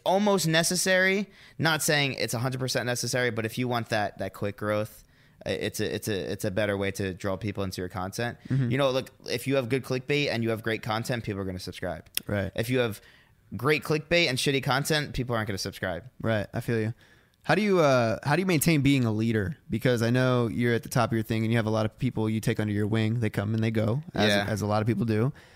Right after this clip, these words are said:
Speaker 2: How do you maintain being a leader and not really depending on other people to motivate you, and you wake up every single day and like, "All right, I gotta take today on"?
Speaker 1: Yeah, dude, I'm always, I feel like I'm always the one motivating people. And maybe it's
Speaker 2: That's
Speaker 1: just,
Speaker 2: what I'm saying. Yeah,
Speaker 1: it,
Speaker 2: 'cause,
Speaker 1: maybe
Speaker 2: like,
Speaker 1: it's
Speaker 2: even
Speaker 1: just in
Speaker 2: going
Speaker 1: my
Speaker 2: to the
Speaker 1: nature.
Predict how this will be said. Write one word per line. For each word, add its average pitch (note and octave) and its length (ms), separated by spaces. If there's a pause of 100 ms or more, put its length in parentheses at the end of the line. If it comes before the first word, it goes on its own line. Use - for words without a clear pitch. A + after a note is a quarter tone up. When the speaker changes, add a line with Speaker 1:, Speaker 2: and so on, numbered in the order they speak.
(300)
Speaker 2:
How B2+ 120
do C3+ 80
you D3+ 80
maintain C3+ 420
being A#2+ 180
a A2 40
leader B2+ 300
and A2+ 100
not A2+ 200
really A#2 160
depending A2+ 400
on G#2 180
other A#2 240
people A2+ 540
to G#2 640
motivate A2 680
you, G2+ 440
and G#2 220
you A#2 80
wake A2 220
up G2+ 100
every G#2 220
single G#2 240
day G#2 220
and G2+ 140
like, F#2+ 240
"All G#2 100
right, G2 180
I F#2+ 160
gotta G2+ 160
take G2+ 180
today F#2 260
on"? - 240 (600)
Speaker 1:
Yeah, B2+ 240
dude, B2 160
I'm C3 160
always, D#3+ 240
I A2+ 80
feel C3+ 180
like C3+ 160
I'm A2+ 140
always A2 240
the G#2+ 80
one G#2 160
motivating F#2+ 440
people. F#2+ 380 (240)
And G2+ 80
maybe B2+ 220
it's C3 80
Speaker 2:
That's C3+ 100
Speaker 1:
just, E3 40
Speaker 2:
what D3+ 80
I'm C3+ 40
saying. D3 200
Yeah, D3 60
Speaker 1:
it, - 40
Speaker 2:
'cause, C#3 100
Speaker 1:
maybe E3 200
Speaker 2:
like, F#3 60
Speaker 1:
it's - 20
Speaker 2:
even D3 80
Speaker 1:
just D#3 80
in D3+ 40
Speaker 2:
going C#3+ 120
Speaker 1:
my - 20
Speaker 2:
to B2+ 60
the A#2+ 80
Speaker 1:
nature. B2 160